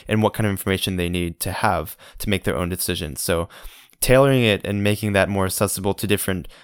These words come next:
audiences is extremely important, and that's what noaa is doing a better job of. Um, they're also building Weather Ready Nation in ways of improving the science and the data and the forecasting, um, to make sure that our forecasts are improving,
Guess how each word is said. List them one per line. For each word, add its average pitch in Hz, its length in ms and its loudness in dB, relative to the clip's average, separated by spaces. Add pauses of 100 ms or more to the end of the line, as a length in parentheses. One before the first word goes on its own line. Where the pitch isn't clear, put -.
(160)
audiences 117 560 2
is 101 160 -2
extremely 104 400 -2
important, 92 420 0
and 92 140 -4
that's 101 200 0
what 107 120 0
noaa 101 360 4
is 95 220 -4
doing 92 280 -2
a 92 40 -2
better 87 220 -2
job 131 280 2
of. 90 260 -2 (340)
Um, 60 240 -10
they're 127 120 6
also 139 440 4
building 120 320 4
Weather 110 180 4
Ready 107 180 4
Nation 101 540 0 (240)
in 110 160 0
ways 107 320 4
of 95 300 2
improving 104 520 0
the 92 200 0
science 113 640 2
and 101 300 0
the 98 80 0
data 117 500 4
and 95 100 -2
the 92 40 -4
forecasting, 101 840 -2 (340)
um, 80 240 -2
to 127 120 0
make 123 160 4
sure - 180 2
that 110 100 4
our 110 80 4
forecasts 107 500 2
are 110 80 2
improving, 107 600 -2